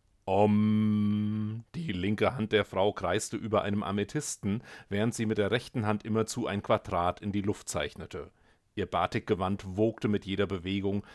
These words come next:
als läge es überhaupt nicht an ihrem Körper. „Was ist mit meinen Wechseljahren? Geht es endlich los?“, fragte Anja. Anja war fünfzig Jahre und drei Tage alt.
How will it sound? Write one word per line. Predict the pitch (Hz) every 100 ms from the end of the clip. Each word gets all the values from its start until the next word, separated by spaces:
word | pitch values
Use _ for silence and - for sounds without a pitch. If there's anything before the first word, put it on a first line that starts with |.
| -
als | 101 -
läge | 85 85 92 98
es | 95
überhaupt | - 87 98 87 -
nicht | 92
an | 90 85
ihrem | 87 92
Körper. | - 87 - 90 101 _ _ _ _ _ _ _ _ _ _
„Was | - 160
ist | 175 185
mit | 165
meinen | 160 160
Wechseljahren? | 196 - 113 87 82 -
Geht | - 104
es | -
endlich | 104 98 -
los?“, | 98 101 190 - -
fragte | - - 139 -
Anja. | 131 143 190 226 _ _ _ _ _ _ _ _ _ -
Anja | 120 151 175
war | 110
fünfzig | - 151 - 175 -
Jahre | 87 92 107
und | - 95 -
drei | 90 101
Tage | - 92 87 85
alt. | 76 78 -